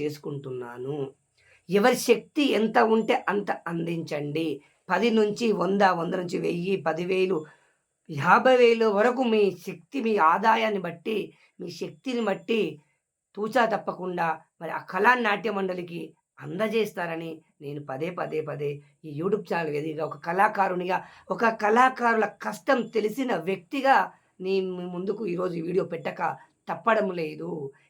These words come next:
కళాకారులు ఆశించే పరిస్థితికి రాకూడదు. మరి ఈ విషయాన్ని సద్భావనతో,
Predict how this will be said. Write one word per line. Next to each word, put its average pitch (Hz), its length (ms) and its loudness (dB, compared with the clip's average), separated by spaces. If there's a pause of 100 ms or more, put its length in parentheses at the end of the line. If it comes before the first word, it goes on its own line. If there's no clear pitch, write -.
కళాకారులు 226 800 2
ఆశించే 190 480 -2
పరిస్థితికి 170 580 -12 (480)
రాకూడదు. 180 840 0 (460)
మరి 156 360 -8 (260)
ఈ 160 100 -10
విషయాన్ని 185 540 -2 (1500)
సద్భావనతో, 208 1000 4